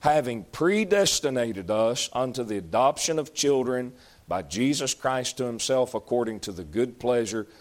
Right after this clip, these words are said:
of his will." So a Calvinist will come to Ephesians one verse five and say, "See there, there's predestination. You're predestinated to go to heaven and predestinated to go to hell." That's not what the verse says.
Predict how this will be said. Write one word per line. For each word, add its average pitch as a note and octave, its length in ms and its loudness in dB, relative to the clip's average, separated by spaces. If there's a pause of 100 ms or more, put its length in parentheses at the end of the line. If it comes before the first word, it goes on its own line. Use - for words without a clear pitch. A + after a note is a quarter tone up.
(160)
of G2+ 180 -2
his G2 160 -4
will." G2 400 0
So G#2+ 300 -2 (240)
a F#2 60 -10
Calvinist F#3 640 2
will D3 120 -4
come D#3 280 0
to C3+ 300 0
Ephesians C3+ 560 -2
one C#3 240 0
verse C3 240 0
five C3 300 2
and A#2 100 -8
say, B2 180 0
"See C#3 220 -2
there, B2+ 220 0
there's B2 220 -2
predestination. B2 960 -2 (280)
You're A#2+ 140 -2
predestinated B2 800 0
to G2+ 40 -10
go B2 160 2
to A#2 100 0
heaven A#2 300 -2
and G#2+ 160 -10
predestinated A2+ 720 -4
to G2 60 -8
go A2 180 -2
to G2 80 -6
hell." G2 320 0 (260)
That's - 180 -12
not C#3+ 260 2
what D#3+ 140 0
the C#3+ 80 0
verse C#3 300 0
says. A2+ 600 0